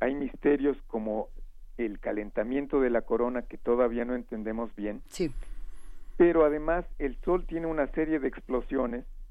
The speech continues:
Speaker 1: que llamamos tormentas solares y que nos preocupan mucho, porque actualmente muchas de las tecnologías de las cuales depende nuestra sociedad, y hablo de las telecomunicaciones, hablo de la energía eléctrica,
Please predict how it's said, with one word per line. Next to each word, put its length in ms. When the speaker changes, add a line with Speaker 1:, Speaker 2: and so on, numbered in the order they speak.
Speaker 1:
que 140
llamamos 480
tormentas 600
solares 420
y 80
que 140
nos 140
preocupan 500
mucho, 380
porque 500
actualmente 920
muchas 500
de 100
las 220
tecnologías 760
de 120
las 180
cuales 360
depende 420
nuestra 400
sociedad, 480
y 140
hablo 180
de 120
las 160
telecomunicaciones, 1200
hablo 260
de 100
la 100
energía 420
eléctrica, 680